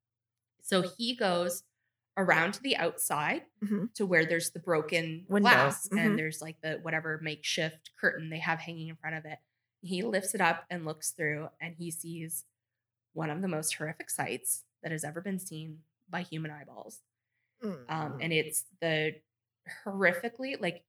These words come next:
Speaker 1: if you thought Kate Eddowes was bad, this was so much even worse.
Speaker 2: Well, this one, he had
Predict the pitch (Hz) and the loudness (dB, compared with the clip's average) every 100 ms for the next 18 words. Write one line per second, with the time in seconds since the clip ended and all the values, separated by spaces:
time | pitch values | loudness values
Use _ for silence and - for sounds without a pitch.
0 | _ 214 220 233 247 240 - 196 175 165 | _ -10 -6 2 2 2 -2 -2 0 0
1 | 269 311 - 311 - 311 320 359 381 _ | -2 -4 -8 -12 -4 -2 0 -4 -10 _
2 | _ _ - 208 247 190 160 160 - - | _ _ -6 -4 -4 -2 -4 -4 -6 -8
3 | - - - 320 208 165 - 151 151 160 | -14 -10 0 2 2 0 -4 -12 -14 -10
4 | 208 277 262 269 285 359 294 214 - - | 0 8 8 10 8 8 6 6 0 0
5 | 240 247 214 160 - | 0 4 6 4 2